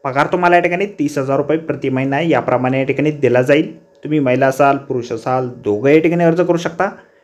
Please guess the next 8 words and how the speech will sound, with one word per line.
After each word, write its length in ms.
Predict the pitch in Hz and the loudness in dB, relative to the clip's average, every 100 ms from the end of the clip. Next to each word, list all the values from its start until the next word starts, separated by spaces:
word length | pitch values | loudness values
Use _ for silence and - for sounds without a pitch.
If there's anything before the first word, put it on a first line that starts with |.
| _ | _
एकूण 200 | 160 170 | -4 0
या 80 | 170 | 2
ठिकाणी 240 | 175 185 196 | 2 0 0
तीनशे 420 | 160 139 135 156 | 0 -2 0 0
चौवेचाळीस 580 | 160 127 127 127 147 156 | 2 2 2 4 2 4
जागांची 480 | 151 151 156 175 | 2 2 -2 -2
व्हॅकन्सी 400 | 180 135 131 127 | 0 0 -2 -2
आहे. 280 | 147 143 190 | 0 0 -4